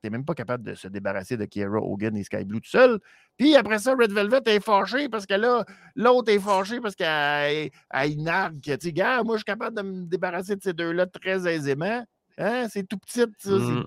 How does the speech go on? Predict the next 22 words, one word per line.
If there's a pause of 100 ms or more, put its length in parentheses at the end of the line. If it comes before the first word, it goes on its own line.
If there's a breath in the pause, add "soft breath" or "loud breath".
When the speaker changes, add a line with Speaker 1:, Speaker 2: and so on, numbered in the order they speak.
Speaker 1:
petites
maudites-là,
check
ça. (200)
Pif,
paf, (300)
coup
de
botte
d'en
face. (240)
Qu'est-ce
que
tu
fais,
Red
Speaker 2:
That's
Speaker 1:
Velvet,
Speaker 2:
it.
Speaker 1:
ma
pas
bonne ?